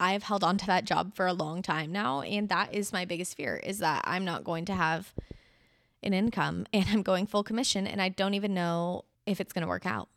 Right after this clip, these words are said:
And that's the fear. The fear of the unknown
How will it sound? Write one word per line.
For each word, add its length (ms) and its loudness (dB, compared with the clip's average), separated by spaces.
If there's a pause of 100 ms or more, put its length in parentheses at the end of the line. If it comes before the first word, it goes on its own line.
(400)
And 200 2
that's 260 0
the 140 -4
fear. 260 -6
The 80 -6
fear 240 2
of 100 2
the 120 0
unknown 500 2